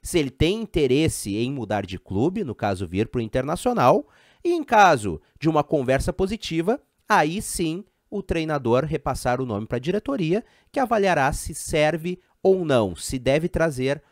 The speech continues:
ou não pra essa temporada. Mas sim,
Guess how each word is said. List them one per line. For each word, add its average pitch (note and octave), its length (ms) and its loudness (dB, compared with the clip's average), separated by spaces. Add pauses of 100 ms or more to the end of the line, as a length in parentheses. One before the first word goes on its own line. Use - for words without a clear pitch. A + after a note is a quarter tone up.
(200)
ou G3 320 6
não D3+ 240 2
pra C#3+ 160 -2
essa C#3+ 160 -6
temporada. G#2 680 0 (320)
Mas D#3 240 6
sim, E3+ 300 4